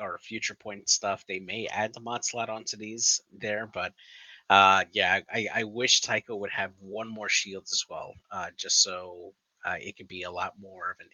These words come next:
ace. But just being to, being able to still take, uh, those actions and still being able to do those K turns and ignoring stress, uh, oh my gosh, it's just so good for an A-Wing. Uh, this is, uh, a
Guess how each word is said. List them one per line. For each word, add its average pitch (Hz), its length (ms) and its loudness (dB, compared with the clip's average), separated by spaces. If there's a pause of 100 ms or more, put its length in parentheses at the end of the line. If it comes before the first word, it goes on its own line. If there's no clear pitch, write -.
ace. - 400 2 (960)
But 110 220 6 (120)
just - 320 4
being 135 300 -6
to, 110 560 0
being 123 200 -4
able 113 300 -6
to - 200 0
still - 340 0
take, - 560 -2 (200)
uh, 90 220 -2 (100)
those - 260 -6
actions 117 580 0
and 104 80 -2
still - 280 0
being 101 180 -8
able 98 180 -8
to - 160 -2
do 95 120 -10
those 90 200 -2
K 98 220 -4
turns 101 400 -4
and 90 120 -10
ignoring 95 420 -14
stress, - 680 8
uh, 82 280 0
oh - 40 -6 (300)
my - 80 -8 (220)
gosh, - 400 -6
it's - 160 -2
just - 220 6
so 87 160 2
good 90 260 -10
for 95 120 -8
an 82 100 -10
A-Wing. 92 400 -6 (520)
Uh, 87 280 6
this - 200 4
is, 98 480 2
uh, 87 420 -2
a 101 80 -4